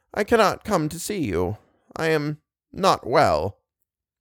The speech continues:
Immediately, an enormous apparatus fell onto her from out of the ceiling. A thermometer was automatically laid upon her heart. She lay powerless. Cool pads soothed her forehead.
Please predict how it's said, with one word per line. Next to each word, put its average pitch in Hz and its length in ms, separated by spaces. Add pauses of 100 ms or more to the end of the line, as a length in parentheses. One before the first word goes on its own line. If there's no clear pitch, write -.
(540)
Immediately, 139 720
an 131 140
enormous 139 500
apparatus 139 600
fell 117 180
onto 123 280
her 98 180
from 117 180
out 98 180
of 90 100
the 98 80
ceiling. 95 460 (540)
A 117 80
thermometer 131 600
was 117 220
automatically 120 680
laid 113 280
upon 101 300
her 101 140
heart. 104 340 (760)
She - 180
lay 104 200
powerless. 92 720 (580)
Cool 165 260
pads 107 560
soothed 123 380
her 110 80
forehead. 98 560